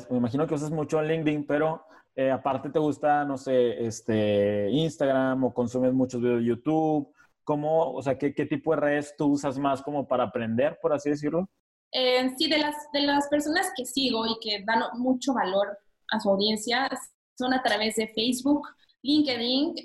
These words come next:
Speaker 2: y, mm, y Twitter. Que en
Speaker 1: Ok.
Speaker 2: Twitter, bueno, tenemos mensajes cortos, ya sabes, concretos, y que también aprendes muchísimo, ¿no? Entonces, son las, las, las tres herramientas. En LinkedIn, por ser una red profesional.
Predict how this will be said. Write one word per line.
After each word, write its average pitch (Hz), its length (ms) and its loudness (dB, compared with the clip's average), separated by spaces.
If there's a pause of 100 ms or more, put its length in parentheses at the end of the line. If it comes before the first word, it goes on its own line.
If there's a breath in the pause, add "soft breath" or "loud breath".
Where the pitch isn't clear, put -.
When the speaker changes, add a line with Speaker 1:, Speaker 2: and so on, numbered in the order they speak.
(140)
Speaker 2:
y, 208 500 0
mm, 196 580 0
y 220 160 0
Twitter. - 380 -2 (240)
Que 220 100 -4
en 202 140 2
Speaker 1:
Ok. 208 60 -4
Speaker 2:
Twitter, 233 200 0 (100)
bueno, 202 160 0
tenemos 214 640 0
mensajes 208 480 -2
cortos, 254 440 0
ya 190 80 -2
sabes, 202 260 -2
concretos, 277 520 0
y - 40 -8
que - 60 -16
también 208 240 0
aprendes 233 320 0
muchísimo, 190 500 -4
¿no? 226 220 -2 (300 loud breath)
Entonces, 240 160 -8
son 285 120 2
las, 311 280 2
las, 220 360 -4
las 220 200 2
tres 233 160 -2
herramientas. 226 600 2 (140)
En - 100 -4
LinkedIn, 233 340 2
por 220 120 -4
ser 220 80 -4
una 214 140 2
red 208 200 0
profesional. 208 560 -2